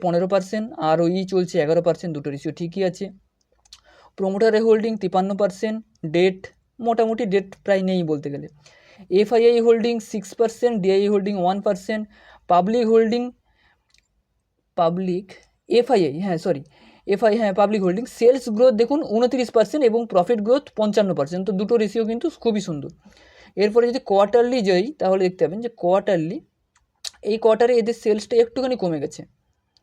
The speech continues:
দেখুন মার্চ কোয়ার্টার থেকে জুন কোয়ার্টারে হালকা একটু কমে গেছে, কিন্তু ঠিক আছে,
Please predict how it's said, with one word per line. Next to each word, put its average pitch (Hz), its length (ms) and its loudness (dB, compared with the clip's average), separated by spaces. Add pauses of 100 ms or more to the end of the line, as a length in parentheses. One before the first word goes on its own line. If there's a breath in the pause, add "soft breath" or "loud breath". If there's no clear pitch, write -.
(520)
দেখুন 190 220 -2 (100)
মার্চ 196 260 2
কোয়ার্টার 214 240 2 (100)
থেকে 226 220 -2
জুন 208 180 -2
কোয়ার্টারে 214 340 0
হালকা 196 240 -2
একটু 214 160 -10
কমে 202 200 -2
গেছে, 208 160 -2 (100)
কিন্তু 233 180 -6 (100)
ঠিক 302 220 0
আছে, 160 180 -6